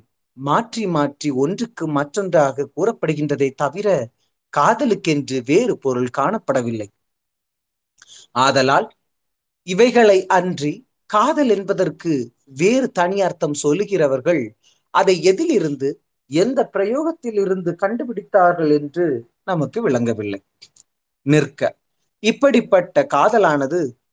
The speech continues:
ஒரு ஆணுக்கோ பெண்ணுக்கோ எப்படி உண்டாகிறது? இது தானாகவே உண்டாகிறதா அல்லது மூன்றாவது மனிதனுடைய பிரவேசத்தை கொண்டு உண்டாகின்றதா? ஒரு சமயம்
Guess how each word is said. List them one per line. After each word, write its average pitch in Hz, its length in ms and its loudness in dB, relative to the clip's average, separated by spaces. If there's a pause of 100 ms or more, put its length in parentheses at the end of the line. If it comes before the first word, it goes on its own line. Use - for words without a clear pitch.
(100)
ஒரு 139 240 2 (140)
ஆணுக்கோ 160 540 0 (520)
பெண்ணுக்கோ 196 560 2 (420)
எப்படி 233 500 0 (100)
உண்டாகிறது? 208 760 -2 (600)
இது 131 260 -2 (520)
தானாகவே 196 720 4
உண்டாகிறதா 156 760 0 (440)
அல்லது 196 400 4
மூன்றாவது 220 640 2
மனிதனுடைய 180 680 0
பிரவேசத்தை 175 640 -2
கொண்டு 143 320 -2 (100)
உண்டாகின்றதா? 147 760 -2 (640)
ஒரு 160 180 4
சமயம் 147 480 0